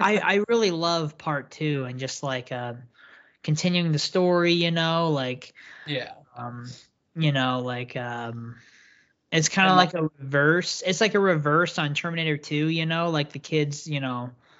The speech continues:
Speaker 2: Yeah.
Speaker 1: you know, like, are,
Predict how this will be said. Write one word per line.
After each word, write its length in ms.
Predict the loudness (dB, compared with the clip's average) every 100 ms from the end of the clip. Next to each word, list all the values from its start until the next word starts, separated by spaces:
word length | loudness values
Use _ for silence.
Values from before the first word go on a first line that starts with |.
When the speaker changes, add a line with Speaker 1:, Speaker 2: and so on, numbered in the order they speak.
| _
Speaker 2:
Yeah. 360 | -2 -2 -4 -12 _ _ _ -6
Speaker 1:
you 140 | 0
know, 260 | 0 0 -2
like, 460 | -4 -6 -10 -18 _ _ _ _
are, 120 | -2